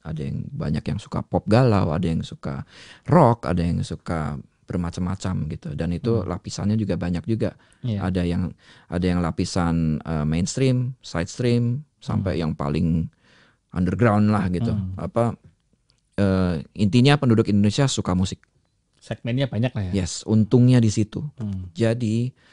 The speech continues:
Speaker 1: menurutku pribadi, em,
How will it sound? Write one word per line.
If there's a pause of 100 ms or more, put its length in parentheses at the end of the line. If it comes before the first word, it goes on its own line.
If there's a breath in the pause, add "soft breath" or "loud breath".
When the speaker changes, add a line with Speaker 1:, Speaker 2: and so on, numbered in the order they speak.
(280 soft breath)
Speaker 1:
menurutku
pribadi,
em,